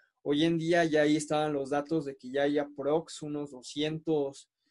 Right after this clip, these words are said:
y pico lobitos ya, este, ahí andando en vida silvestre, pero pues aún así, vaya, ¿no? La historia que enrolla esta especie es bastante triste.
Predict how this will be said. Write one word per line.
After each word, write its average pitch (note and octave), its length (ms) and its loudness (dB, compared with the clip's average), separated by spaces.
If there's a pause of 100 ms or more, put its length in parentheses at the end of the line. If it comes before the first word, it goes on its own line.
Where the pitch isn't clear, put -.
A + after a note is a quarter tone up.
(260)
y C#3 100 -14
pico D3 400 -4
lobitos C#3+ 640 0
ya, C#3+ 220 -2
este, B2+ 520 -12 (1120)
ahí C#3 300 0
andando D3+ 340 0
en D3 80 -2
vida C#3+ 240 4
silvestre, B2+ 680 -6 (120)
pero C#3 300 -2
pues C3+ 240 -12
aún C#3+ 260 -4
así, E3+ 500 -4 (640)
vaya, C3+ 380 -2
¿no? C#3+ 280 -10 (220)
La C3+ 160 -6
historia D#3+ 680 2
que B2 380 -14 (300)
enrolla D#3+ 560 4
esta E3 220 2
especie E3 580 2
es D3+ 80 -4
bastante D3 680 -6
triste. D3 680 -4